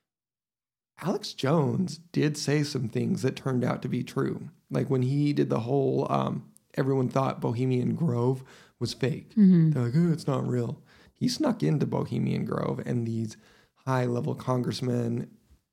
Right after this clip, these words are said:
Speaker 1: and exposed their weird, crazy rituals.
Speaker 2: <laughs>
Speaker 1: Now, he also said some really stupid stuff. And I would dare say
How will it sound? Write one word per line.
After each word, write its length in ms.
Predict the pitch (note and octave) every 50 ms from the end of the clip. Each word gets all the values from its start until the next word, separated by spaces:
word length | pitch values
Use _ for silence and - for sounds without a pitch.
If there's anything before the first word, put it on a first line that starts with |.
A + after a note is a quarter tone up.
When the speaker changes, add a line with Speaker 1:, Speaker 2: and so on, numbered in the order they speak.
| _ _ _ _
Speaker 1:
and 380 | - C3 B2 A#2+ - - - - - _ _ _ _ -
exposed 920 | - - - - - - - C#3+ C3+ C3 C3 B2+ B2 B2+ - - - B2+
their 200 | B2+ B2 B2 A#2+
weird, 680 | A#2+ A#2+ A#2+ B2 A#2+ A#2 B2 B2+ - - B2+ - - - _ _ _ _ _ _ _ _ _ _ _ _
crazy 360 | - C3+ C3 B2+ B2 C3 B2+ B2
rituals. 640 | A#2+ B2+ C3 B2+ - - - G2+ - - - - - A#3+
Speaker 2:
<laughs> 60 | A3+ A#3+ B3 B3 C#4 C4+ - - - - - - _ _ _ _ _ - - - -
Speaker 1:
Now, 240 | - C3 - C3 B2+
he 100 | A#2+ B2+
also 240 | B2+ B2+ - -
said 240 | C3+ - - C3+ B2+
some 180 | - - C#3 B2
really 180 | B2 B2+ B2+
stupid 920 | A2 - - - - - _ _ D#3+ D3+ C#3+ C3+ B2+ C3 C3+ C3 C3 C3 -
stuff. 400 | - - - D#3 C3 - - - - _ _ - _ _ _ _ _ _
And 440 | D3 C3+ B2+ B2 A#2+ C3 - - - - - - _ _ _ _
I 100 | C3 B2+
would 220 | B2+ B2+ B2 B2 -
dare 200 | C3 B2 B2+ B2+
say 380 | - - C3+ B2+ B2+ C3 C3